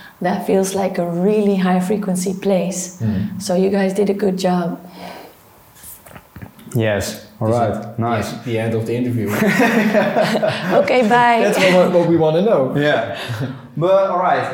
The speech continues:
Speaker 3: today I would like to discuss, of course, our big friend Corona, uh, but also your career switch from being a regular medicine doctor to a medicine-free doctor. What did the, what does that exactly mean?
Speaker 2: Yeah, and
Speaker 3: Why,
Speaker 2: why
Speaker 3: how do you explain that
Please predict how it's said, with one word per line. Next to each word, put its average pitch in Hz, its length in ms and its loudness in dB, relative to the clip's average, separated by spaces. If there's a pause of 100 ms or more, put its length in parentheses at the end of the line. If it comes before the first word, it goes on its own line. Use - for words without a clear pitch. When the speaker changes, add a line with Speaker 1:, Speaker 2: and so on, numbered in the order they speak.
(100)
Speaker 3:
today 180 260 0
I 170 120 2
would 165 220 -2
like 156 220 0
to 143 60 -4
discuss, 131 760 -4
of 117 100 -12
course, 131 520 -2
our 117 180 0
big 127 160 -4
friend 117 280 -4
Corona, 202 760 -2
uh, 120 260 -2
but 123 100 0
also 131 680 -2 (240)
your 139 160 -2
career 143 300 0
switch 123 380 -4
from 110 260 -4
being 117 260 -2
a 110 60 -4
regular 123 800 0 (360)
medicine 123 340 -2
doctor 110 480 -2
to 113 360 -4
a 107 480 -4
medicine-free 117 600 0
doctor. 104 460 -2 (320)
What 165 200 0
did 147 200 -2
the, 135 240 -2
what 175 240 -2
does 147 200 0
that 143 240 0
exactly 147 560 -2
mean? 113 420 -2
Speaker 2:
Yeah, 123 240 -6
and 113 140 -6
Speaker 3:
Why, 147 240 4
Speaker 2:
why 175 40 4
Speaker 3:
how 175 60 2
do 175 60 4
you 175 120 0
explain 180 480 -4
that 107 120 -6